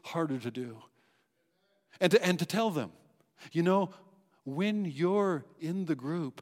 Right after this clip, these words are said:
some of the questions you have asked, some of the comments you have made or insights you've shared, those helped me to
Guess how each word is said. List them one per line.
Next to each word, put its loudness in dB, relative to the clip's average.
some -2
of -2
the -2
questions -6
you -6
have -4
asked, -6
some 0
of 2
the 0
comments -2
you 4
have 2
made 2
or 2
insights 0
you've -4
shared, -2
those 0
helped -4
me -2
to -8